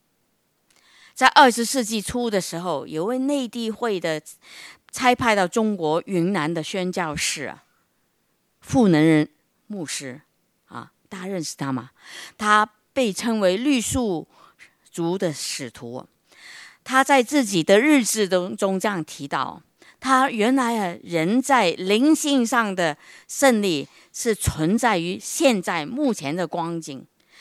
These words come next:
是靠着不断的祷告。弟兄姊妹，你愿意经历更丰盛的生命吗？就是靠着不断的祷告，不断的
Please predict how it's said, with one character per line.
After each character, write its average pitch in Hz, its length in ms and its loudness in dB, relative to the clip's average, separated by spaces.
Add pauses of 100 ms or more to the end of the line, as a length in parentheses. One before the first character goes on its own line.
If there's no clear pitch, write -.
(160)
是 196 160 -4
靠 220 440 4
着 147 280 -4 (300)
不 175 400 2
断 233 320 6
的 151 80 -6
祷 - 220 -12
告。 - 300 -12 (1600)
弟 214 100 -10
兄 190 160 -6
姊 170 140 -8
妹， 135 260 -6 (480)
你 185 200 -6
愿 269 220 2
意 220 220 -4
经 247 260 2
历 240 140 -2
更 240 420 -2
丰 240 300 -2
盛 226 220 -4
的 175 60 -6
生 190 200 -8
命 180 240 -8
吗？ 143 220 -12 (400)
就 240 240 2
是 190 120 -6
靠 214 300 -4
着 185 100 -4
不 185 440 0
断 220 220 6
的 170 120 -2
祷 131 260 -2
告， 151 360 -4 (180)
不 175 260 0
断 202 320 0
的 151 160 -2